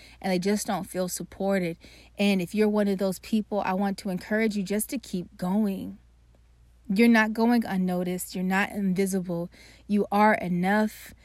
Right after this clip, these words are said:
You are adequate. And just keep on. It's a marathon. It's not an overnight thing. It might not even be thirty, sixty, ninety days, but it might take a year. It might take a couple of years. So that's when you have to go back and assess, okay, what is my goal?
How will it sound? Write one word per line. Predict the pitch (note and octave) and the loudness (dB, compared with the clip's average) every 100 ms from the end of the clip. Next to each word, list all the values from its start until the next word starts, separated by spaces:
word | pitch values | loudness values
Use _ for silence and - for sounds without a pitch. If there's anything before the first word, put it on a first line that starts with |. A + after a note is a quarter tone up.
| - - | -20 -8
You | G3 - | -8 0
are | G#3 A3+ - | 6 6 4
adequate. | G3 G3 F#3 - F#3+ G#3+ - - - - - | 2 2 0 0 0 0 -4 -20 -20 -20 -8
And | F3+ G3+ G#3 G3 | 0 4 4 4
just | F3+ A#3+ A3 - | 2 0 0 -6
keep | - D4 - | 0 0 2
on. | D4 D#4 D#4+ F#3+ F3 - - - | 0 2 2 0 -2 -12 -6 0
It's | A3 | 6
a | B3+ | 8
marathon. | A3 A#3+ D4+ D4 F3+ E3 D#3 E3 | 8 8 4 2 -6 -6 -6 0
It's | G3+ - | 0 2
not | A3+ A#3+ A#3+ A3 | 4 6 4 2
an | G#3+ | 0
overnight | G#3+ G#3+ G#3+ F#3+ F3 - | 2 2 2 0 -2 -6
thing. | - B3+ C4 B3+ B3+ - - - | -2 2 2 2 0 -6 -20 -4
It | - C4 | 2 4
might | A3+ G3 | 4 4
not | F#3+ | 2
even | F#3+ F#3 F#3 | 0 0 0
be | F3+ F3 | 0 -2
thirty, | G#3 G#3 G#3 | 0 2 0
sixty, | - F#3+ - F#3 | 0 -4 -4 -4
ninety | F#3 F3+ E3+ E3 | -2 0 -2 -6
days, | A3+ B3+ C#4 C4 B3+ G#3 | -6 0 6 6 6 4
but | G#3+ | 2
it | - C#4 | 2 2
might | D4 D4+ C#4 | 2 0 0
take | - D#4 E4+ | 0 0 0
a | D#4 | -2
year. | A#3 G3+ E3+ - - _ _ _ _ - | 0 0 -2 -8 -14 _ _ _ _ -4
It | B3 | 2
might | B3 C#4 C4+ | 4 4 4
take | D4+ C#4+ | 2 2
a | |
couple | B3 C4+ C4 B3 | -4 -4 -2 0
of | A#3+ | 0
years. | C4 C4 A3 | 2 2 2
So | G#3 | 0
that's | A3 A#3+ - | 2 0 0
when | B3+ | 0
you | B3 A3+ | 4 4
have | A3+ - | 2 -2
to | |
go | G3+ G#3 | -2 0
back | G#3+ G#3+ - | 2 0 0
and | G3+ | -2
assess, | F#3 - B3 - | 0 0 0 -2
okay, | G#3 G#3 F#3+ | -6 -2 -2
what | F#3+ A#3+ | 0 -2
is | D4+ | 0
my | B3 F#3 | 0 0
goal? | E3+ F3 G#3 F3+ F#3 | -2 0 0 0 -4